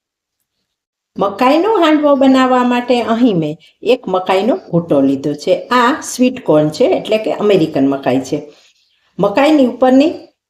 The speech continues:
છોતરા ને છાલ મેં કાઢી લીધા છે અને રેસા પણ કાઢી લીધા છે અને ભૂટ્ટાને સારી રીતે ધોઈ લીધો છે. હવે ખમણીની મદદથી આપણે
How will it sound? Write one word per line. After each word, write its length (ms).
છોતરા 420
ને 80
છાલ 260
મેં 160
કાઢી 280
લીધા 320
છે 100
અને 140
રેસા 300
પણ 260
કાઢી 320
લીધા 320
છે 80
અને 200
ભૂટ્ટાને 440
સારી 300
રીતે 180
ધોઈ 260
લીધો 280
છે. 80
હવે 220
ખમણીની 520
મદદથી 480
આપણે 220